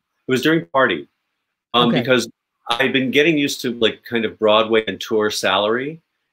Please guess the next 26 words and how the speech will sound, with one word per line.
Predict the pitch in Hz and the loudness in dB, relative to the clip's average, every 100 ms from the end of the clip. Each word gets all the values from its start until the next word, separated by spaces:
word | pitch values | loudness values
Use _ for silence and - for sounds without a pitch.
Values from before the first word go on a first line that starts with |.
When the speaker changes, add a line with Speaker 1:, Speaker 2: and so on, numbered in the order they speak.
| - | -4
Speaker 1:
And | 113 | 0
then | 120 | 2
when | 127 | 2
you | 120 | 2
work | 113 117 | 2 2
off | 123 - | 0 -2
Speaker 2:
Which | - | 0
Speaker 1:
Broadway, | 107 98 208 90 87 156 | 2 4 4 2 0 -2
Speaker 2:
is, | 107 _ _ - | -6 _ _ -12
yeah. | 123 123 87 _ _ _ _ _ _ - | -10 -10 -16 _ _ _ _ _ _ -16
Speaker 1:
it, | 127 123 - | -4 -4 -4
it | 117 | -8
cuts | - 143 - | -2 -2 -2
it | 123 | -2
in, | 117 110 | -2 -2
in | 113 101 | -4 -6
thirds, | - 156 90 82 - | 0 0 0 -4 -8
you | 98 | -8
know, | 92 98 | -6 -6
but | - - | -6 -4
you're | 117 | -4
still | - 147 131 | 0 0 0
busy | 117 120 - 123 120 | 0 0 -2 -4 -2
and | 107 | -2
you're | 98 | -4
still, | - 117 110 | -2 0 0